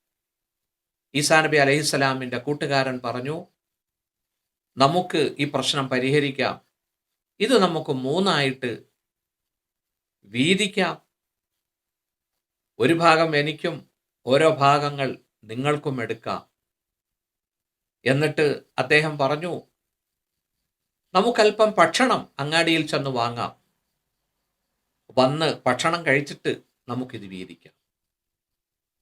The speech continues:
അങ്ങനെ അദ്ദേഹം അങ്ങാടിയിലേക്ക് ഭക്ഷണം വാങ്ങാൻ പോകുന്നു. അവിടെ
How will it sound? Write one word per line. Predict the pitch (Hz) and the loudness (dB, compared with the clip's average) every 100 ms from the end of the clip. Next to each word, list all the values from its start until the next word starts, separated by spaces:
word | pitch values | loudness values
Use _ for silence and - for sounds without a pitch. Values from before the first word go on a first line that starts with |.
| _ _ _ _ - | _ _ _ _ -2
അങ്ങനെ | 135 147 143 127 - _ _ _ _ _ _ _ _ _ _ - | 0 0 0 -4 -8 _ _ _ _ _ _ _ _ _ _ -6
അദ്ദേഹം | 120 143 139 143 131 | -4 2 2 2 -2
അങ്ങാടിയിലേക്ക് | 120 147 170 170 151 139 135 | 0 2 2 0 0 -2 -4
ഭക്ഷണം | 127 - 151 160 | -6 -6 -4 -4
വാങ്ങാൻ | 160 147 143 139 | -2 -2 -4 -4
പോകുന്നു. | 135 135 151 160 185 - _ _ _ _ _ _ _ _ _ _ _ _ _ _ _ _ _ - | -4 -4 -6 -8 -14 -18 _ _ _ _ _ _ _ _ _ _ _ _ _ _ _ _ _ 2
അവിടെ | 185 262 208 135 110 - | 2 4 2 2 0 -6